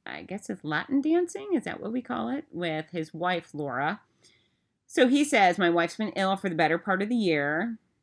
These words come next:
Um, she didn't have anything simple or easy to treat." Um, so anyways, he, he's gained forty pounds. So I'm a little bummed about that because Richard, I felt, was going to be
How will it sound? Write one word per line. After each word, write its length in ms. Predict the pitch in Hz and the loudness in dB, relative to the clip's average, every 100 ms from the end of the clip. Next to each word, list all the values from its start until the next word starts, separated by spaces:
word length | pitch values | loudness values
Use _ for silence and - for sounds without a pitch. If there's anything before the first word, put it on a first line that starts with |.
| _ _ _ _ _ _ _ _ _ | _ _ _ _ _ _ _ _ _
Um, 260 | 151 143 147 | -4 -2 -2
she 140 | 175 | -2
didn't 260 | 185 185 180 | 0 0 0
have 120 | 170 | 0
anything 580 | 185 214 - - 202 208 | -2 -6 -10 -6 -4 -4
simple 800 | - 190 175 156 143 151 202 - - | -4 -2 0 0 0 0 -2 -8 -4
or 180 | 170 - | -4 0
easy 280 | 160 151 156 | 0 0 -2
to 100 | 165 | -4
treat." 540 | - 160 131 135 165 - _ _ _ 135 | -6 -4 -2 -4 -6 -12 _ _ _ -8
Um, 360 | 139 127 147 | -6 -6 -6
so 260 | - - 208 | -4 -2 0
anyways, 600 | 220 226 190 147 143 143 - _ _ _ | 2 2 2 2 0 -4 -12 _ _ _
he, 340 | - 240 - | -4 -2 -2
he's 380 | 185 247 262 208 - 170 - 160 | -2 2 2 0 -8 -10 -10 -4
gained 400 | 170 165 165 160 | 2 4 4 2
forty 360 | - 156 147 143 | -2 -2 -2 -4
pounds. 440 | 143 - - - | -6 -10 -12 -10
So 320 | - 160 151 - | -2 0 0 -2
I'm 120 | 180 | -2
a 40 | |
little 160 | 202 240 | 2 4
bummed 260 | 247 233 | 4 4
about 240 | 226 208 214 | 4 4 4
that 160 | 170 | 2
because 300 | 170 160 156 | 2 -2 -4
Richard, 420 | 151 214 - 180 147 | 0 -2 0 -2 -2
I 120 | 147 | -2
felt, 380 | - 151 147 - | 0 0 0 -4
was 200 | 151 - | -8 -6
going 260 | 151 147 | -4 -4
to 100 | 143 | -4
be 460 | 143 147 143 143 | -4 -2 -2 -2